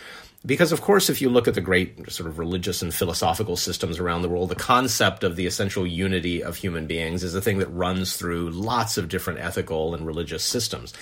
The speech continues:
But this group set out to show scientifically that you can't divide human beings up into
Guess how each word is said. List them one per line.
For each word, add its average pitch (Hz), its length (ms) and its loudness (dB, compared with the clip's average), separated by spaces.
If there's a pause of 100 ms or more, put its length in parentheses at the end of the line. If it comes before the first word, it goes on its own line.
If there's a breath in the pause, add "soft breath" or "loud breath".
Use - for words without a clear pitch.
(540 loud breath)
But 117 180 6
this 277 220 8
group 92 480 2 (200)
set 156 220 8
out 156 160 8
to 117 80 2
show 120 380 8
scientifically 110 1000 4 (200)
that 107 460 2
you 110 180 2
can't 120 460 0
divide 98 520 4
human 98 300 2
beings 87 380 2
up 90 300 -4
into 82 500 -2